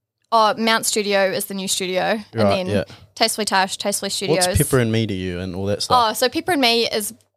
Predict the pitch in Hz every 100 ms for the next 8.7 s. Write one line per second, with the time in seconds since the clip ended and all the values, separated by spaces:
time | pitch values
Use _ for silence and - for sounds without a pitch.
0 | _ 214 208 202 - 202 175 - - -
1 | - 220 104 - 147 101 92 147 - -
2 | 240 233 226 196 185 - - - - 220
3 | 196 202 202 196 190 202 196 190 180 -
4 | - 208 196 202 190 254 - _ _ 214
5 | 190 226 208 - 208 - 208 202 202 180
6 | - 190 185 180 - 202 - 202 - 208
7 | 226 - - 208 190 185 - - 175 -
8 | 196 185 185 180 180 - -